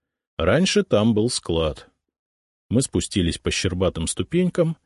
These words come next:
и Никита Михайлович дернул дверь. «Заперто».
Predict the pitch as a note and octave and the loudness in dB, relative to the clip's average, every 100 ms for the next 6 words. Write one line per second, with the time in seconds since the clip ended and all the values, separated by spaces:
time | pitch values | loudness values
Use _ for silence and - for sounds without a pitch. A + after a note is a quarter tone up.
0 | _ - G2 F#2 F#2+ E2 E2 - C3+ E3 | _ -6 -2 -2 -2 -4 -4 -4 -2 2
1 | E3+ E3+ - F#2+ F2 F#2+ G2 G#2 F2+ D#2 | 2 2 -2 0 2 2 0 0 -2 -4
2 | D2+ - _ _ _ _ - E2+ F#2 G2+ | -4 -10 _ _ _ _ -6 0 4 4
3 | G2 G2 F2 G2+ F#2+ G2 | 4 0 2 4 4 2